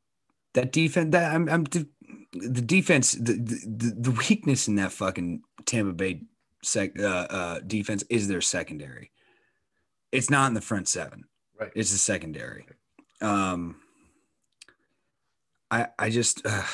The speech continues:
Speaker 1: I, I have a hard time, uh, 'cause I've bet against him multiple times in my life. I have a hard time betting against twelve, especially when he has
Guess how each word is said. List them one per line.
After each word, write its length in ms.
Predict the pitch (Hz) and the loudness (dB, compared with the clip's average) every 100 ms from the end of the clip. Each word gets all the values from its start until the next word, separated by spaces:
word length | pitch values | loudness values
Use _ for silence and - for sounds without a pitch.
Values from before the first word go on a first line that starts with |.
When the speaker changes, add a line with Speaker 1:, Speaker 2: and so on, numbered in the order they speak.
| - - - - - - - _ _ _ _ _ _ _ _ _ _ _ _ - | -8 -12 -16 -20 -20 -20 -20 _ _ _ _ _ _ _ _ _ _ _ _ -2
Speaker 1:
I, 200 | 107 113 - _ _ _ _ _ _ _ | 0 0 -2 _ _ _ _ _ _ _
I 100 | 107 | -2
have 380 | 101 104 107 110 | -2 0 0 0
a 60 | 98 | -4
hard 420 | - 101 101 98 | -6 -4 -4 -4
time, 560 | - 95 90 85 82 - _ - - - | -8 -8 -8 -10 -14 -18 _ -20 -20 -6
uh, 100 | 110 | 0
'cause 160 | 135 120 | 2 4
I've 180 | 110 87 | 2 4
bet 180 | 113 | 4
against 400 | 107 101 98 - | 4 2 0 -2
him 140 | 90 87 | -2 -2
multiple 400 | 92 90 90 90 | -2 -4 -6 -6
times 600 | - 87 82 78 - - | -4 -6 -6 -6 -8 -8
in 120 | 92 87 | -8 -8
my 120 | 80 | -6
life. 300 | 78 73 - | -6 -8 -10
I 80 | 135 | -2
have 100 | 131 | 2
a 40 | 147 | 4
hard 240 | 151 147 | 4 4
time 200 | 160 151 | 4 4
betting 240 | 143 147 139 | 6 6 6
against 240 | 139 135 | 4 2
twelve, 240 | - 156 90 | 2 2 2
especially 440 | 110 - 165 - 139 | -2 4 4 4 4
when 160 | 131 | 4
he 100 | 131 | 2
has 420 | 131 131 127 - | 4 2 2 0